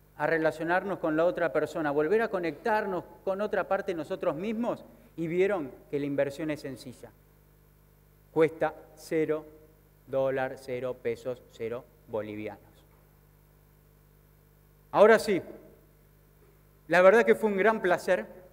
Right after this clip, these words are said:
y les voy a hacer una gran pregunta antes de, de despedirme.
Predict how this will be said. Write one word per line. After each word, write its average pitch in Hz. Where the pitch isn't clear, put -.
y 175
les 196
voy 247
a 240
hacer 233
una 208
gran 220
pregunta 196
antes 175
de, 131
de 147
despedirme. 139